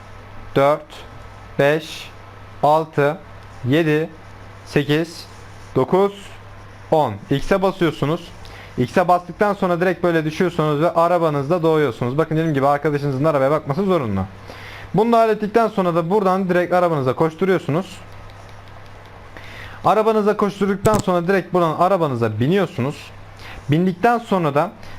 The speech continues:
sağ tuşa basıyorsunuz. Sağ tuşa bastıktan sonra da zaten direkt size workshop'a arabayı getirecek.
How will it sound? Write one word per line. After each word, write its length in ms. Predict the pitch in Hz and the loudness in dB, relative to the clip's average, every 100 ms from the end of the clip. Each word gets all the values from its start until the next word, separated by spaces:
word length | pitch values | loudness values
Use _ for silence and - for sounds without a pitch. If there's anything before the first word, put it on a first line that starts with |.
| - | -12
sağ 420 | - - 233 247 | -2 4 4 4
tuşa 220 | - 151 | 2 2
basıyorsunuz. 600 | 127 - 113 101 143 160 | 2 2 -2 0 -2 0
Sağ 220 | - 220 | 2 2
tuşa 200 | 160 160 | 2 0
bastıktan 500 | 156 156 143 - 160 | 2 0 -2 0 0
sonra 240 | 147 127 123 | 0 -2 0
da 100 | 143 | 2
zaten 280 | 180 170 151 | 2 2 0
direkt 140 | 139 | 0
size 120 | - | 0
workshop'a 540 | 131 175 175 110 117 135 | 2 2 0 -2 2 2
arabayı 280 | 120 104 | 2 0
getirecek. 420 | 123 151 190 190 | 0 0 2 0